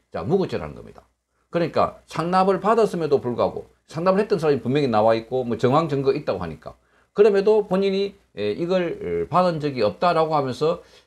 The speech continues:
자, 이 가로 세로 연구소 측 인사들을 고소했는데, 이게 바로 무고죄라는 겁니다.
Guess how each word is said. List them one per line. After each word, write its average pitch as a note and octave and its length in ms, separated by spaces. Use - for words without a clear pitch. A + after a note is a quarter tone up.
자, E2+ 340
이 A2+ 300
가로 A#2+ 220
세로 E3+ 240
연구소 D3 360
측 D3+ 300
인사들을 B2+ 920
고소했는데, A2+ 800
이게 G#3 180
바로 D#3+ 160
무고죄라는 C3+ 540
겁니다. A1+ 260